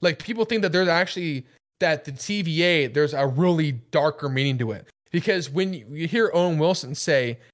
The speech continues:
"Your magic doesn't work here." If Loki's magic really didn't work there,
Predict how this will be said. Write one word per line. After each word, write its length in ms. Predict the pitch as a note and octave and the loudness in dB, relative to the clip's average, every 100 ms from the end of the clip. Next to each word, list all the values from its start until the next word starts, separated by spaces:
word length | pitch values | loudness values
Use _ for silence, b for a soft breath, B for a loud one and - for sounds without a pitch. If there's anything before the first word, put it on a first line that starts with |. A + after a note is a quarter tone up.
| - | -6
"Your 160 | D3+ E3 | 0 2
magic 460 | C#3+ D3+ D#3+ E3+ | 2 2 0 -2
doesn't 320 | C#3+ C#3+ B2+ A#2+ | -2 -2 -2 -4
work 240 | C3+ D3+ | -6 -6
here." 340 | - A2+ A2+ - B B | -10 -10 -12 -18 B B
If 180 | D3+ F3 | -4 2
Loki's 400 | A3+ A#3 A3+ D3+ | 0 0 -6 -2
magic 420 | D3+ F3 F3 - | 0 0 -2 -4
really 220 | D#3 D#3 | 0 2
didn't 240 | D#3 D3 A#2 | 2 -2 0
work 260 | B2+ C3 | -2 0
there, 320 | F3 F3+ A3+ | 0 2 0